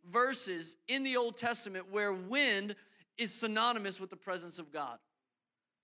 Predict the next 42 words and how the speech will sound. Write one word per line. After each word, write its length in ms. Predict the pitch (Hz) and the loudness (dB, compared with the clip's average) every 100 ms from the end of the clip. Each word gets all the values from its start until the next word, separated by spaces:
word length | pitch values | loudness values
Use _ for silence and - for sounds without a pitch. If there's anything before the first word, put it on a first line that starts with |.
| _ _ _ _ - | _ _ _ _ -2
When 160 | 220 | 0
the 100 | 208 | 2
wind 520 | 185 220 240 240 233 - - _ | 2 4 6 6 2 -8 -18 _
begins 340 | 214 220 214 202 | -2 0 0 0
to 100 | 214 | -2
blow, 280 | 202 220 202 | 2 2 2
the 100 | 185 | 2
Bible 380 | 214 226 233 | 4 4 4
says 240 | - 233 196 | 0 0 -2
it 80 | 220 | -4
was 160 | 190 | -2
with 140 | 214 202 | 0 0
a 40 | |
mighty 520 | 185 202 233 247 233 - | 2 2 4 2 -4 -4
east 380 | 262 277 - | -2 -2 -2
wind 400 | 220 240 247 202 | -4 -2 0 -2
that 140 | 185 185 | -4 0
God 240 | 208 202 | 2 2
held 460 | - 214 240 233 180 | 0 0 0 0 0
back 280 | 220 190 - | 2 2 -2
the 80 | |
waters 380 | 175 190 185 160 | -4 -2 -2 -6
of 60 | 160 | -8
the 80 | 160 | -6
Red 220 | 165 156 | -4 -4
Sea 360 | - 170 127 - _ _ - | -6 -6 -8 -14 _ _ -10
so 100 | 190 | -8
that 160 | 180 160 | -8 -10
the 80 | |
people 340 | 165 202 185 165 | -6 -4 -4 -8
could 180 | 160 - | -10 -4
cross 320 | 190 180 - | 0 0 -2
by. 260 | 185 170 - - _ | 0 0 -2 -16 _
So 220 | 165 196 160 | -4 -4 2
that, 220 | 208 185 | 0 2
that 240 | 226 220 220 | 2 2 2
wind 340 | 247 269 254 | 4 4 4
blowing 380 | 247 247 214 196 | 4 4 4 0
was 220 | 196 - - | 0 -2 -8
synonymous 680 | - 220 214 233 220 202 185 | -6 2 4 4 2 -2 -2
with 200 | 180 147 | -6 0
God's 520 | 208 220 220 180 | 4 4 4 -2